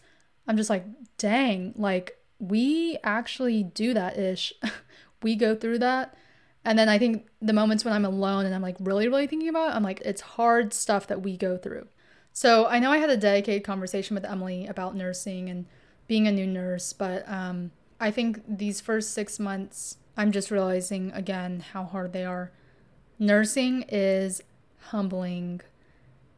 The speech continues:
The number of times when I have said something, done something that I was just like, "Abigail, why did you do that? That was so embarrassing." It's just one of those careers that once you start, you don't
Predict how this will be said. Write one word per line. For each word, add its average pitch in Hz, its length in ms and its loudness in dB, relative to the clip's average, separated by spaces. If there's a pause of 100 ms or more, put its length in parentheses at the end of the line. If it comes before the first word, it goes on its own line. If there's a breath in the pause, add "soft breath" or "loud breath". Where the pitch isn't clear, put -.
(220)
The 208 140 4
number 208 280 6
of 208 100 2
times 202 640 0
when 196 200 -2
I 190 180 -2
have 190 300 -6 (140)
said 202 340 -2
something, 190 640 -4 (460 soft breath)
done 202 280 2
something 190 540 -2
that 202 180 -4
I 190 160 -4
was 185 120 -8
just 185 200 -10
like, 208 120 -8 (220)
"Abigail, 240 480 -6
why 190 720 -6
did 190 100 -8
you 180 100 -8
do 185 140 -6
that? 185 160 -8
That 190 160 -10
was 185 140 -10
so 269 880 -6
embarrassing." 196 540 -2 (360 soft breath)
It's 240 180 4
just 196 140 -2
one 226 140 0
of 240 80 2
those 233 240 0
careers 190 720 -2 (400 soft breath)
that 202 120 -6
once 208 200 0
you 233 80 -2
start, 208 720 0 (120)
you 208 180 -2
don't 220 380 -2